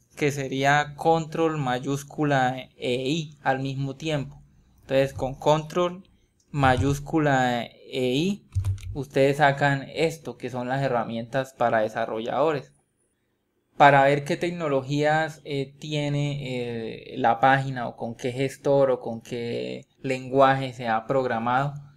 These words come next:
vas a, al, a la etiqueta head,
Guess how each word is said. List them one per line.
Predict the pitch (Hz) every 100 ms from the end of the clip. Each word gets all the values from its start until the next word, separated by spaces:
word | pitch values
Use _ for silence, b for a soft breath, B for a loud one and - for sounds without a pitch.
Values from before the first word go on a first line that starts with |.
| b b b _ _
vas | 139 131 139 143
a, | 156 151 147 139 127 123 120
al, | 117 113 113 - _ _ _ _
a | 123 127
la | 123
etiqueta | 123 - 123 120 135 123
head, | 156 180 -